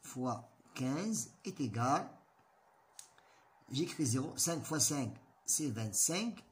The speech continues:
cinq fois un, cinq, sept, c'est sept cent cinquante mètres carrés. Sept cents mètres carrés, c'est la surface de la sur-, de, du rectangle bleu. Voilà, c'est sept cent cinquante mètres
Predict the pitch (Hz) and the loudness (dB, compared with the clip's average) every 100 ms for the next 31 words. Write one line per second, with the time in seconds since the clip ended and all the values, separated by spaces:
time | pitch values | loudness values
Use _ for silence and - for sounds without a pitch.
0 | _ _ - - 170 123 - 117 135 120 | _ _ -2 0 0 -4 -6 -4 0 4
1 | - 180 214 - - _ _ _ _ _ | 4 2 -2 -8 -20 _ _ _ _ _
2 | _ _ - - 170 117 - 127 - 165 | _ _ -2 0 2 0 -4 0 0 2
3 | - 208 208 - - 156 131 165 208 - | 2 2 0 -2 0 0 -2 -2 -2 -4
4 | - 139 165 202 - - - - - - | -6 -2 0 -2 -6 -10 -10 -16 -20 -20
5 | - - - - 139 98 - - _ _ | -20 -20 -2 2 2 0 -10 -20 _ _
6 | _ _ - 170 - 165 156 151 - 127 | _ _ -6 -2 0 2 2 -2 -4 -2
7 | 113 135 - - - - 190 127 - 123 | 0 0 -4 -8 0 2 2 0 0 -2
8 | - 117 120 147 170 - - _ _ _ | -4 -2 0 2 0 0 -8 _ _ _
9 | _ - 127 117 160 139 117 123 - 110 | _ -10 -2 0 2 2 -2 -4 -8 -2
10 | 147 - - 113 135 - - 185 151 101 | -2 -2 -4 -2 0 -2 -2 0 0 2
11 | 123 117 - - - 117 110 - - - | 0 0 -6 -14 -6 -2 -2 -4 -10 -6
12 | 113 127 117 - 180 - - - - 135 | -4 -2 0 -2 -2 -12 -20 -8 -4 -4
13 | 113 139 170 170 - _ _ - 147 135 | -4 -4 -4 -8 -20 _ _ 0 0 0
14 | - | -6